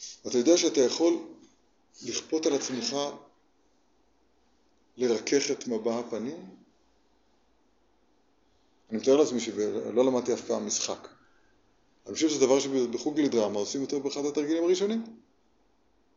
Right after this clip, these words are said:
תלמד את, את, את, אה, מערכת המימיקה שלך, בשיחת הפנים, תלמד אותה עכשיו להירגע, באמת להירגע.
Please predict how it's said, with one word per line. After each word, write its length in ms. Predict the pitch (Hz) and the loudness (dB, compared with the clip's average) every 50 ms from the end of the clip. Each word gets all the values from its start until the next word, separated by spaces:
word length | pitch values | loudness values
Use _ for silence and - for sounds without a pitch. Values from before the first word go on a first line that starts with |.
| _ _ _ _ _ _ _ _ _ _ _ | _ _ _ _ _ _ _ _ _ _ _
תלמד 440 | - 117 113 107 107 120 156 170 147 | -2 0 0 0 2 2 2 4 2
את, 80 | 123 - - - - - - | 2 -2 -4 -10 -18 -16 -16
את, 380 | 98 - - - _ - - 101 | -16 -16 -16 -20 _ -16 -14 -14
את, 240 | 92 - - - 104 | -14 -14 -16 -8 -6
אה, 240 | 101 98 98 95 95 95 98 107 120 | -4 -4 -2 -4 -6 -6 -10 -12 -10
מערכת 420 | 98 101 120 123 127 139 131 123 | -8 -6 -6 -6 -6 -8 -8 -8
המימיקה 640 | 123 113 110 107 110 127 147 151 147 139 - - 101 | -8 -8 -6 -4 -4 -4 -4 -4 -6 -6 -6 -8 -8
שלך, 340 | 98 - 101 98 - - 107 104 107 110 - _ _ _ _ - - - _ _ _ _ _ _ _ _ _ _ | -8 -8 -10 -10 -10 -10 -12 -12 -12 -16 -20 _ _ _ _ -20 -20 -20 _ _ _ _ _ _ _ _ _ _
בשיחת 420 | - 101 - - - - 131 127 - | -14 -10 -8 -8 -6 -6 -6 -6 -6
הפנים, 600 | - - 135 131 151 165 151 139 135 131 - - - _ _ _ _ _ _ _ _ | -6 -6 -6 -6 -6 -6 -6 -6 -8 -10 -12 -16 -20 _ _ _ _ _ _ _ _
תלמד 300 | _ 113 110 110 131 143 | _ -4 -2 0 0 0
אותה 220 | 156 147 - 143 117 | 0 0 0 0 0
עכשיו 360 | 110 - - 147 156 165 160 - - - - _ _ _ _ _ _ _ _ _ _ - | 0 -2 -4 -4 -4 -4 -4 -8 -14 -20 -20 _ _ _ _ _ _ _ _ _ _ -6
להירגע, 400 | 117 120 117 117 110 101 104 - - - - - | -4 -2 -2 -2 -2 -4 -4 -8 -8 -14 -6 0
באמת 380 | 110 120 123 156 208 208 - | 0 2 4 6 4 4 4
להירגע. 360 | 143 113 101 95 92 - 82 | 2 2 2 2 -2 -8 -10